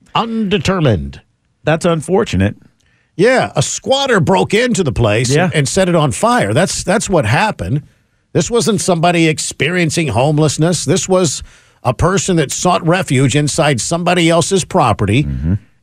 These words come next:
Speaker 1: and they caused a lot of damage, endangered a lot of people.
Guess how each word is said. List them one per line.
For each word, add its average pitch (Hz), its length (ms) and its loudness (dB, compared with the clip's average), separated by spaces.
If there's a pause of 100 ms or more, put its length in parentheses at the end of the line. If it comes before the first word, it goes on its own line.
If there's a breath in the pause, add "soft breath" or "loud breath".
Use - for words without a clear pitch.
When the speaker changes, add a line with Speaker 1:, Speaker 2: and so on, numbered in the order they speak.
Speaker 1:
and 147 160 0
they 151 100 0
caused 165 340 2
a 165 40 2
lot 160 240 2
of 135 120 0
damage, 156 520 2
endangered 147 520 2
a 143 60 2
lot 165 220 2
of 143 80 -2
people. 185 500 -4